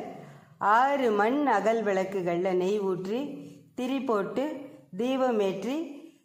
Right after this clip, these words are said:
செவ்வரளி பூக்களால முருகப்பெருமானுக்கு அர்ச்சனை பண்ணி எலுமிச்சம்பழ சாதம் நைவேத்தியம் பண்ணி வீடு வாங்கணும்னு பிரார்த்தனை பண்ணிக்கணும். அந்த சுவாமி பிரசாதத்தை ஆறு பேருக்காவது சாப்பிட கொடுக்கணும்.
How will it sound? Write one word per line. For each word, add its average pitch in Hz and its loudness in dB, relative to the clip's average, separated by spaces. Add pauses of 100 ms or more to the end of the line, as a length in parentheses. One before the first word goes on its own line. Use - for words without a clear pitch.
(160)
செவ்வரளி 269 2
பூக்களால 220 2
முருகப்பெருமானுக்கு 196 0
அர்ச்சனை 190 -2
பண்ணி 180 0 (720)
எலுமிச்சம்பழ 262 0 (200)
சாதம் 190 2
நைவேத்தியம் 185 0
பண்ணி 175 0 (680)
வீடு 285 0
வாங்கணும்னு 202 2
பிரார்த்தனை 190 0
பண்ணிக்கணும். 156 -4 (1080)
அந்த 240 0
சுவாமி 240 4
பிரசாதத்தை 202 0 (720)
ஆறு 214 2 (100)
பேருக்காவது 226 2 (100)
சாப்பிட 185 2
கொடுக்கணும். 165 -4